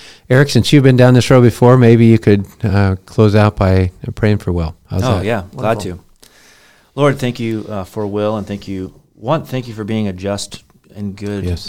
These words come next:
Speaker 2: king and, uh, putting the desire for justice and mercy in, uh, Christians' hearts and specifically Will's heart. And I pray you would allow his campaign to be, uh, one that points to a good king, and that, uh, you would make yourself look good through,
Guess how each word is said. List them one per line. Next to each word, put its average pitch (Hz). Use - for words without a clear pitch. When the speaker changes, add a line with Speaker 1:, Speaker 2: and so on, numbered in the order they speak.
Speaker 2:
king 90
and, 92
uh, 85
putting 104
the 95
desire 92
for 92
justice 87
and 87
mercy 87
in, 85
uh, 87
Christians' -
hearts 92
and 85
specifically 92
Will's 92
heart. 101
And 92
I 87
pray 101
you 90
would 90
allow 104
his 104
campaign 101
to 98
be, 90
uh, 85
one 95
that 101
points 95
to 98
a 90
good 90
king, 135
and 90
that, 87
uh, 95
you 90
would 92
make 90
yourself 95
look 95
good 95
through, 85